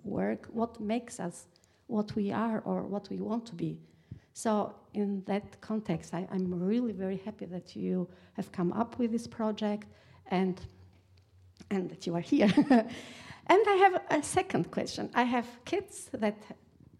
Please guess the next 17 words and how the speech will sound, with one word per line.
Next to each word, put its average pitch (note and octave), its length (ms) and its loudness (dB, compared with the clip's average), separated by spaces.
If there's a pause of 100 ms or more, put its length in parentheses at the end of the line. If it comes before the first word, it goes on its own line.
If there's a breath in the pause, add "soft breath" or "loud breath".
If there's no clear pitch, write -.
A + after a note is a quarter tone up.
are F#3 180 -10
born F#3+ 360 0
here. A#3+ 460 4
They F#3 200 -4
are, E3+ 300 -4
uh, F3+ 240 -6 (800)
half A3+ 340 -8
Albanian G3 480 -4 (1000 soft breath)
and G#3 320 0 (100)
are F#3 480 -4
very F#3 280 0
disconnected F#3 760 -2
to, E3 540 -4
uh, E3 380 -2 (360)
uh, F#3 260 -4
to - 140 -8
Albania. B3 680 -2